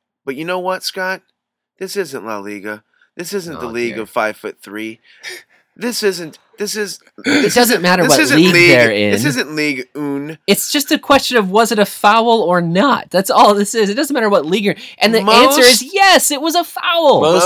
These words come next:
Speaker 1: Most
Speaker 3: of the time,
Speaker 1: calls
Speaker 3: that play will get called a foul.
Speaker 1: And you know what? Sometimes it does.
Speaker 3: So,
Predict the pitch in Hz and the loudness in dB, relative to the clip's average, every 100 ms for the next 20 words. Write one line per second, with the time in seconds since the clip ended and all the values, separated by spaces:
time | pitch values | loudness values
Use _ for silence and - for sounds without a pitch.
0 | 208 185 - 175 - 170 131 117 208 175 | 2 2 0 -2 -4 -4 -2 -2 2 6
1 | - 143 131 127 139 123 113 104 101 98 | 6 6 2 0 -2 -2 -2 -6 -14 -14
2 | 107 - 113 98 92 - 69 - _ _ | -14 -10 -8 -8 -10 -16 -18 -20 _ _
3 | _ - 147 147 147 156 160 160 - 147 | _ -16 -12 -10 -8 -6 -6 -6 -10 -14
4 | 139 135 120 - - 58 - - 127 113 | -10 -12 -12 -16 -20 -20 -20 -12 -8 -8